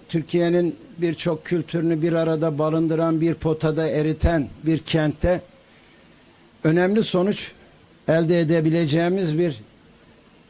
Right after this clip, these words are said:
değerlendirme, bir eser olarak görüyorum.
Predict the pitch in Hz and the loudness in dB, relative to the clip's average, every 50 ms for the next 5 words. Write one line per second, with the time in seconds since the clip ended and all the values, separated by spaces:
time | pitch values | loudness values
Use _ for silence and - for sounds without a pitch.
0 | - - _ - - - 220 214 - - _ - - - - - 135 151 156 160 | -20 -20 _ -20 -20 -20 -20 -20 -20 -20 _ -20 -20 -20 -18 -4 0 0 2 2
1 | 170 165 170 170 170 170 175 165 175 175 175 175 175 175 170 156 175 180 156 - | 2 0 0 0 2 0 0 0 0 0 2 0 0 0 2 2 0 0 0 -2
2 | - - - - - - - 156 151 - - 185 185 175 165 151 147 143 139 135 | -8 -12 -16 -20 -10 -4 -2 -2 0 2 2 2 4 4 4 2 2 2 2 0
3 | 127 - - 143 135 131 139 139 143 156 196 226 | -2 -2 -2 -2 0 0 0 0 0 0 -2 -4